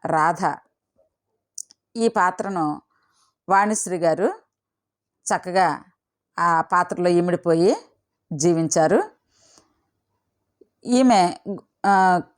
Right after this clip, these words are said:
ఇంకా కథ విషయానికి వస్తే, రాధ గోపి బాల్య స్నేహితురాలు. రాధ ఓ బలమైన మనస్సు కలిగిన, స్వతంత్ర భావాలు కల యువతి, ప్రేమలో నిబద్ధత గల వ్యక్తి. గోపిని చిన్నప్పటి నుంచే ఇష్టపడుతుంది.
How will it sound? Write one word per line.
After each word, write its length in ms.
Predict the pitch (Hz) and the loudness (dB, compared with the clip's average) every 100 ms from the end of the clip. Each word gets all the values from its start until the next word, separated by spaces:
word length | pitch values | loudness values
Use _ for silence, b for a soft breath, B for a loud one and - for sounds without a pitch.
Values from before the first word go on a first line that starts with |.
| - | -8
ఇంకా 220 | 202 214 | -2 -2
కథ 240 | 202 208 208 | 0 0 2
విషయానికి 460 | 214 - 196 190 | 2 2 0 0
వస్తే, 320 | 185 - 233 | 0 2 2
రాధ 320 | 196 180 185 202 160 151 - _ - | 4 4 2 2 0 0 -6 _ -12
గోపి 480 | 170 196 226 240 185 | 0 2 4 2 2
బాల్య 380 | 160 170 170 180 | 2 2 2 0
స్నేహితురాలు. 840 | - 170 170 160 160 165 220 415 _ _ _ _ - | -2 -4 -4 -2 0 2 0 -2 _ _ _ _ -2
రాధ 600 | 185 208 226 220 170 - 196 | 2 2 0 0 0 -2 -2
ఓ 100 | 196 | 0
బలమైన 420 | 175 180 214 220 | 0 0 0 0
మనస్సు 400 | 190 165 180 - | 0 -2 -2 -2
కలిగిన, 480 | 190 160 165 160 156 - | -2 -4 -2 -4 -4 -8
స్వతంత్ర 580 | - - 180 220 226 196 | -8 -2 -2 0 -2 -2
భావాలు 480 | 160 160 151 175 - | -2 -2 0 0 0
కల 320 | 147 147 302 | -2 0 0
యువతి, 460 | 185 151 - 160 - _ b b b b b - | 0 0 0 -2 -2 _ b b b b b 0
ప్రేమలో 580 | 202 220 269 233 165 - 180 | 2 4 4 4 2 0 -2
నిబద్ధత 460 | 180 208 190 208 | 2 2 0 -2
గల 220 | 160 156 | 0 0
వ్యక్తి. 560 | 180 175 - - 151 - _ _ _ _ - 170 | 0 -4 -6 -6 -6 -8 _ _ _ _ -6 2
గోపిని 580 | 226 226 269 208 180 - - | 2 2 -2 -2 -6 -6 -4
చిన్నప్పటి 420 | 202 220 220 190 | -2 -2 -4 -4
నుంచే 340 | 175 165 208 214 | -4 -2 0 0
ఇష్టపడుతుంది. 800 | - - 160 151 156 147 233 | -2 -4 -4 -2 0 2 2